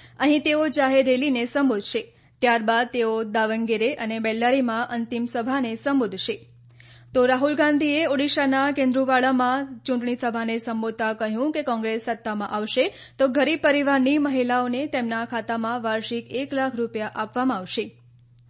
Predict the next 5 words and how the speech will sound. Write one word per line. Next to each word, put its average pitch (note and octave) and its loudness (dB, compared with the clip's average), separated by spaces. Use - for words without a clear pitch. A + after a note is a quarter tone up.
ઉત્તર C4+ 2
પ્રદેશમાં C#4+ 2
પણ D4 4
આજે C4+ 2
ભારે B3 2